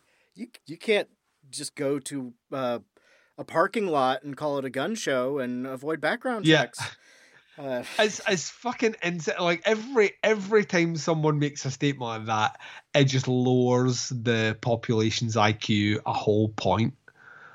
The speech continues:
Speaker 2: It's just, it's ridic-, it's ridiculous. It's, like, and I, I'm so, I'm sorry if I'm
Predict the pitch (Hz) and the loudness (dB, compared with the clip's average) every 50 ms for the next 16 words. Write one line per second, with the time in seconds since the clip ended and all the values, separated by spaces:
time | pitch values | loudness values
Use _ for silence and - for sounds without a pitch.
0 | - - - _ - - - 156 151 139 - - 196 160 - - - 175 170 143 | -20 -20 -20 _ 2 4 6 6 6 6 6 6 4 4 2 2 2 2 2 4
1 | 135 156 160 151 147 143 139 143 - 160 151 139 - 156 147 139 131 113 127 131 | 4 4 4 4 4 4 2 2 2 0 0 0 2 2 0 0 0 0 -2 -2
2 | 131 - - - 139 127 127 123 117 - - - 147 143 135 135 127 123 - - | -2 -4 -4 -2 0 0 0 -2 -2 -6 -4 0 2 2 2 2 0 -4 -8 -10
3 | - 131 135 135 143 147 139 131 - - - - - - _ _ - 190 180 165 | -10 -4 -2 0 2 2 0 -2 -6 -14 -20 -20 -20 -20 _ _ 0 2 2 2
4 | 160 - - 190 180 175 190 185 180 147 - 208 196 175 175 165 143 - 180 180 | 0 0 0 0 2 2 0 0 0 0 0 2 2 2 2 0 0 0 2 4
5 | 180 175 165 156 - 151 143 139 135 | 4 4 2 2 2 2 0 0 -2